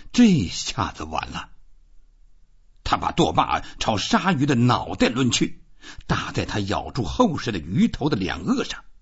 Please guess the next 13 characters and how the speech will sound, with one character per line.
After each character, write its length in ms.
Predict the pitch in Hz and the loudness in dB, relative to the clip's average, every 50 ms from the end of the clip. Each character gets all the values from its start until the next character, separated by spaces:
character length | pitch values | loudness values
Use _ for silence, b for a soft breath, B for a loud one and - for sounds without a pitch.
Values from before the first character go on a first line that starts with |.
| - - - - - - - - - - | -20 -20 -20 -20 -20 -20 -20 -20 -10 -2
那 160 | - 147 180 | 2 2 2
儿 80 | - - | 2 0
的 100 | - - | -4 -6
肉 260 | - 117 104 - - - | -6 -6 -6 -8 -8 -2
咬 280 | - 135 131 107 - - | 0 2 2 2 0 -2
不 120 | - 101 | -6 -4
下 220 | 90 - 147 - - | -4 -2 -4 -4 -4
来。 280 | - - - - - - - - - - - - - - - - - - _ _ - - - - - - - - - - - - - | -6 -8 -8 -10 -14 -20 -20 -20 -20 -20 -20 -20 -20 -20 -20 -20 -20 -20 _ _ -20 -20 -20 -20 -20 -20 -20 -20 -20 -20 -20 -14 -10
他 180 | - - - 80 | -8 -6 -4 -2
抡 300 | 78 82 95 101 92 90 | -2 0 0 0 0 0
了 80 | 82 | -2
一 360 | 73 71 76 87 120 202 254 269 | -4 -6 -4 2 6 6 6 6
次、 360 | 262 - 185 - - - | 4 0 -8 -10 -10 -14